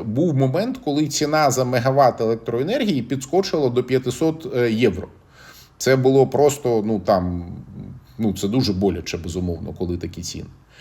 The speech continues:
Саме через те, що є дефіцит не тільки в Україні, а у всій Південній і Східній Європі дефіцит. І певний небаланс німецької системи через те, що там зараз вивели атом-, атомну енергетику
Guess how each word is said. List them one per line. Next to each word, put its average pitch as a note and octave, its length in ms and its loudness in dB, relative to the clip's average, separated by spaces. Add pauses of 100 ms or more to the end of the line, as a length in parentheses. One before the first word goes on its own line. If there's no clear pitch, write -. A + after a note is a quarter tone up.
(280)
Саме G3+ 360 6
через C3+ 280 2
те, E3+ 160 2
що C#3 160 -2
є C3 160 2
дефіцит C3+ 560 -2
не D#3 200 6
тільки D3+ 400 -2
в B2 60 0
Україні, A2+ 580 -2
а G#2+ 380 6
у B2+ 80 -2
всій F3+ 400 -2
Південній F#3+ 840 0 (280)
і D#3 160 -2
Східній C3+ 540 -2
Європі C#3 520 2
дефіцит. A#2 600 -2 (680)
І F#3+ 160 0
певний E3+ 480 6
небаланс C#3+ 680 6
німецької C3 580 0
системи B2 580 0
через A2 300 -2
те, C3 180 2
що A2+ 160 -4
там A#2+ 280 0
зараз A2 380 6
вивели A#2 440 4
атом-, A2+ 560 2
атомну G#2+ 500 2
енергетику G#2+ 800 -2